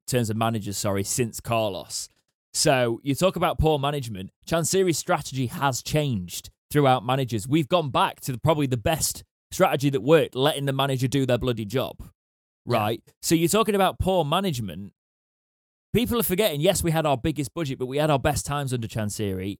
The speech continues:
Speaker 1: He's trying to replicate that with Darren Moore on a smaller budget and, you know, on a, on,
Speaker 2: Yeah.
Speaker 1: on a much more confined nature. So for me, Chansiri doesn't even really come into the question here, because even if Chansiri goes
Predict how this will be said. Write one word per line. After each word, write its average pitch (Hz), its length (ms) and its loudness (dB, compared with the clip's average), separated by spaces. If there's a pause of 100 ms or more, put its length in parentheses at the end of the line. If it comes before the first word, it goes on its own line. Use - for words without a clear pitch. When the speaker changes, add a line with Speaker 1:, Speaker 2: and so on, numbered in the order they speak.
Speaker 1:
He's 131 200 2
trying 190 220 4
to 175 80 0
replicate 165 500 2
that 120 140 -2
with 120 140 2
Darren 143 260 4
Moore 139 280 6
on 117 80 0
a 120 40 0
smaller 127 360 0
budget 110 400 -2 (560)
and, 127 80 -2
you 131 120 4
know, 127 120 0
on 123 160 2
a, 123 80 -2
on, 120 200 0
Speaker 2:
Yeah. 110 120 -2
Speaker 1:
on 117 120 2
a 120 60 4
much 131 300 0
more 131 140 2
confined 123 680 0
nature. 131 460 -6 (600)
So 151 440 4 (280)
for - 160 -4
me, 160 320 0
Chansiri 180 400 0
doesn't 185 160 -2
even 165 200 -4
really 160 220 0
come 156 200 0
into 151 220 -2
the 131 80 -2
question 151 500 -2
here, 101 320 -4 (280)
because 151 260 2
even 202 220 2
if 185 80 -2
Chansiri 185 500 0
goes 131 640 0